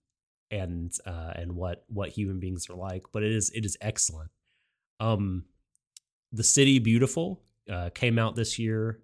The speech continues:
It was nominated for, uh, World Fantasy Award. And that story, I will say, is a better Banana Fish than Banana Fish.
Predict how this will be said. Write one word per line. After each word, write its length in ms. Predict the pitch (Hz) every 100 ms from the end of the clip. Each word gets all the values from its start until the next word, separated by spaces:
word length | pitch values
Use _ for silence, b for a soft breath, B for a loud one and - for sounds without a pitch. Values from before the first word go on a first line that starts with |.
| _ _ -
It 100 | 90
was 140 | 85
nominated 600 | 104 107 110 107 107 101
for, 480 | - 98 98 92 98 _ _ _ _ _ _ _ _ _ - - -
uh, 380 | 104 98 98 98 92
World 280 | 104 104
Fantasy 400 | - 107 101 -
Award. 440 | 98 92 90 90 85 _ _ _ _ _ _ _ _ _
And 500 | 113 107 101 98 95 -
that 220 | 120 139
story, 720 | - - 147 143 143 143 143 - _ _
I 120 | 110 113
will 120 | 107
say, 500 | - 113 113 110 101 - _ _ _ _ _ _ _ _ _
is 380 | 120 107 98 -
a 80 | 123
better 400 | 95 117 117 123
Banana 400 | 101 110 107 110
Fish 420 | - 117 107 - -
than 200 | 104 95
Banana 360 | 98 95 92
Fish. 460 | - 95 - -